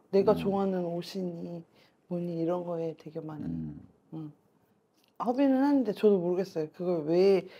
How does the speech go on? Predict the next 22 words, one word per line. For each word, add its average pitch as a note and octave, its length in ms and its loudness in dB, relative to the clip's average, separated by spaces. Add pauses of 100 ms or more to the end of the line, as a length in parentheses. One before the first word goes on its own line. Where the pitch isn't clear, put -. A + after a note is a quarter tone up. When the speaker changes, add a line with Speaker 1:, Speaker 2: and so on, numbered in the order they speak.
(160)
Speaker 1:
하고 D4+ 300 -2
있는지도 G3+ 520 2
저 E3+ 240 -6
자체를 E3+ 500 -8
모르겠어요. D#3 360 -12 (880)
<laughs> - 1200 2
내 G#3+ 160 12
자신을 A#3 520 0
잘 F3 200 0
몰라요. D#3+ 360 -6
그러니까 F#3+ 180 -6 (480)
보사님이 A#3+ 800 6 (340)
저에 C4 440 8
대해서 A3+ 360 6
좀 G3 320 -2 (520)
꼬집어서 B3 560 0
말해주세요. D#3+ 680 0
Speaker 2:
꼬집어서 G3 560 8
얘기를 C3+ 320 8
해주잖아, E3 460 6
내가. E2 460 0 (120)
Speaker 1:
음. F2+ 200 -12